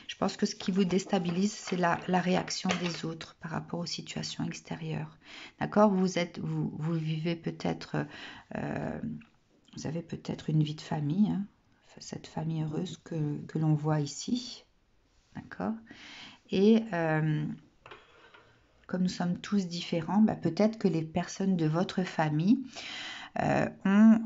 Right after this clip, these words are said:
euh, des façons de réagir que, euh, vous n'arrivez pas à anticiper. Donc ça vous déstabilise, hein, vous vous sentez peut-être impuissant par rapport à ça. Ce qui fait que, euh, euh,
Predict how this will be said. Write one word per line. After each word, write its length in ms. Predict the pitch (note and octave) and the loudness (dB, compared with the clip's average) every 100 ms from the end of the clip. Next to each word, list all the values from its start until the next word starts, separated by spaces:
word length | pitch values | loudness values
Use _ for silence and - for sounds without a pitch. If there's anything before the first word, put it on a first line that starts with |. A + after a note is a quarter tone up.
| F#3+ | -4
euh, 540 | D#3+ C#3 C#3 C3+ C3+ | -2 -2 -2 -2 -4
des 160 | E3+ D#3+ | -2 -4
façons 420 | D#3 E3+ - F#3+ | 0 -2 -2 -4
de 80 | F#3 | -2
réagir 640 | F3+ D#3+ D#3 D#3+ F#3+ A3 - - - | 0 0 0 0 2 2 0 -18 -14
que, 440 | - F#3 F3+ - E3+ | -4 0 0 -2 -4
euh, 140 | D#3 | -6
vous 160 | D#3 F3 | -4 -4
n'arrivez 500 | E3+ E3 E3+ E3 D#3+ | -2 -2 -2 -4 -4
pas 320 | E3+ F3+ - E3 | -2 -2 -2 -4
à 80 | |
anticiper. 720 | E3 F3 - E3 - - - - - - - F#3+ | -2 -2 -4 -6 -8 -4 -4 -4 -10 -18 -8 -2
Donc 140 | F#3+ | 0
ça 100 | G3 | 0
vous 100 | E3 | -2
déstabilise, 880 | E3 F3+ - E3 D#3 D#3 - - - - | -2 -4 -2 -6 -4 -6 -6 -8 -12 -8
hein, 140 | E3+ | -6
vous 120 | F3 | -6
vous 40 | D#3+ | -6
sentez 320 | - E3+ F3+ | -6 -4 -4
peut-être 460 | F3+ E3+ E3 - - | -2 -2 -2 -6 -2
impuissant 640 | G3 G3 - F#3 - F#3 F#3 | 2 2 0 -4 -4 -4 -2
par 180 | F3+ | -2
rapport 300 | E3 D#3 F3 | -4 -6 -6
à 80 | E3 | -6
ça. 280 | D#3+ - D3 - _ - - | -8 -10 -10 -14 _ -20 -18
Ce 100 | - | -16
qui 140 | - E3 | -10 -6
fait 240 | - G#3+ | 0 0
que, 400 | A3 F#3+ F#3+ F#3+ | 2 0 0 0
euh, 260 | G3 D3 D3 D#3 - - - - - - - | -2 -2 -4 -6 -14 -20 -20 -20 -20 -20 -16
euh, 240 | - - | -12 -10